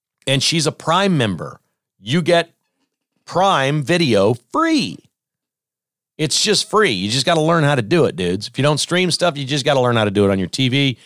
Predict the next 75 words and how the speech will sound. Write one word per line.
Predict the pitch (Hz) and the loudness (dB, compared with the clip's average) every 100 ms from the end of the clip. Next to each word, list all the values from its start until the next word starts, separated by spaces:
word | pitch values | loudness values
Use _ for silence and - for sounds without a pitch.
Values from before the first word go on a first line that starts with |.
| _ _ | _ _
Your | 196 240 | -4 -4
T | 214 | -2
V | 214 | -2
will | 208 180 | -2 0
do | 170 | 0
it, | 202 | 0
and | 214 | -2
if | |
it | 147 | -4
doesn't, | 131 165 170 | -2 -2 -4
you | |
can | 151 | -8
get | 151 | -6
a | 135 | -6
T | - | -4
V | 131 | -2
at | 131 | -2
B | 110 - | -2 -2
Stock | - 62 - _ _ _ _ _ _ _ _ _ _ _ _ _ _ _ _ | -4 -10 -14 _ _ _ _ _ _ _ _ _ _ _ _ _ _ _ _
for, | - | -4
like, | 143 - | -2 -2
three | 170 | -2
hundred | 107 | -2
bucks. | 90 - - - - _ - | -4 -8 -12 -16 -18 _ -4
You'll | 143 | 0
be | 156 | 2
fine. | 180 131 | 2 0
You | 87 | -2
watch | 113 - | -2 0
all | 147 | 0
the | 147 | 2
Royals | 147 147 113 | 2 0 -2
games. | 90 76 - _ _ | -8 -12 -18 _ _
Sounds | - 170 208 | -4 -2 0
like | 180 | -2
this | 165 | -2
is | - | -2
gonna | 151 | 0
happen. | 131 165 170 - - _ _ _ _ - | 0 -2 -4 -10 -18 _ _ _ _ 0
Question | 226 - | 0 0
is, | 151 127 | -2 -2
will | 131 | -4
the | 120 | -2
other | 143 202 254 | 0 0 0
six | - 110 - | -4 -6 -8
teams, | 98 85 85 | -10 -10 -10
the | |
total | 101 135 123 | -6 -2 -2
of | 98 | -4
eleven, | 95 135 95 | -2 0 -2
be | 85 | -6
on | 85 | -8
there? | 90 92 | -8 -8
We | 107 | -6
don't | 107 | -6
know | 104 123 | -4 -2
that | 98 - | -2 -6
yet, | 90 92 | -10 -10
but | 117 | -10
the | 104 | -4
Royals | 151 180 120 - _ | 0 0 -2 -10 _
certainly | - - 220 165 | -6 -2 -2 -2
would | 123 113 | -2 -2
be | 127 | -2
one | 131 | -2
of | 127 | -2
the | 104 | -2
five | - 160 160 98 | 0 0 0 -4
that | 95 | -6
they | |
have | 117 | -6
the | 98 | -6
digital | 107 107 110 | -8 -6 -4
rights | 104 147 - | -2 -2 -4
to. | - 101 | -4 -6